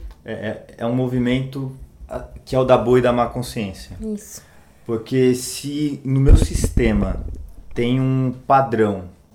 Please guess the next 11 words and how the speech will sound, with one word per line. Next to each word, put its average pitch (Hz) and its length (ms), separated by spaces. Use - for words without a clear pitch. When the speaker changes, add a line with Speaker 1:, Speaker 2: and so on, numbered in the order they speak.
Speaker 1:
que - 100
é 110 60
destrutivo, 104 800
igual 98 260
você 92 160
falou, 104 520
eu 113 160
posso 131 380
olhar 107 240
pra - 100
aquilo 143 520